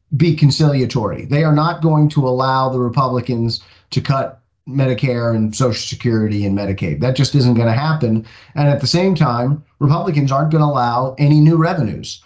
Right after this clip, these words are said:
The Republicans are gonna try their hardest to prevent the funding of the I R S, which is the only government entity that brings in more money. Every money you spend on it is gonna bring in more in revenues.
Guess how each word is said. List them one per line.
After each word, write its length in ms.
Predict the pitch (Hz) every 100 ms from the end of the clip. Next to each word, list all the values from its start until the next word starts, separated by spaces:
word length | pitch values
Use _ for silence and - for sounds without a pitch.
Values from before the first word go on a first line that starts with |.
| _ -
The 80 | 143
Republicans 540 | 135 170 175 160 147
are 60 | 151
gonna 200 | 147 135
try 340 | - 151 156
their 160 | 156 143
hardest 680 | 143 175 151 95 - - _ _ _ -
to 180 | 156
prevent 340 | 156 147 156 156
the 60 |
funding 460 | 156 165 165 165 165
of 120 | 156
the 120 | 151
I 220 | 156 151 151
R 120 | 165
S, 260 | 190 -
which 160 | 139 120
is 140 | 131
the 100 | 131
only 320 | 147 196 190 147
government 460 | 135 127 127 127
entity 480 | 131 131 147 147 156 - _
that 140 | 135
brings 300 | 123 160 156
in 140 | 160 165
more 220 | 151 156
money. 300 | 151 156 156
Every 160 | 151 151
money 220 | 151 151
you 140 | 151
spend 360 | 147 - 190 165
on 240 | 135 143
it 80 | 156
is 120 | 151
gonna 200 | 151 151
bring 240 | 143 151 151
in 140 | 151
more 260 | 151 160 156
in 100 | 156
revenues. 580 | 285 160 104 - -